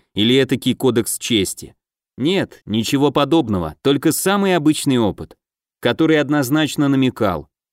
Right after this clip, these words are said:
бесплатный сыр бывает только в мышеловке.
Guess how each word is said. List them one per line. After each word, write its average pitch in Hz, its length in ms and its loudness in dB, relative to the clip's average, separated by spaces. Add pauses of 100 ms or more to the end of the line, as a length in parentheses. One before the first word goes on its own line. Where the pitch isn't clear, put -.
бесплатный 143 680 0
сыр 151 260 2
бывает 135 460 2
только 135 300 0
в 110 80 0
мышеловке. 131 720 -2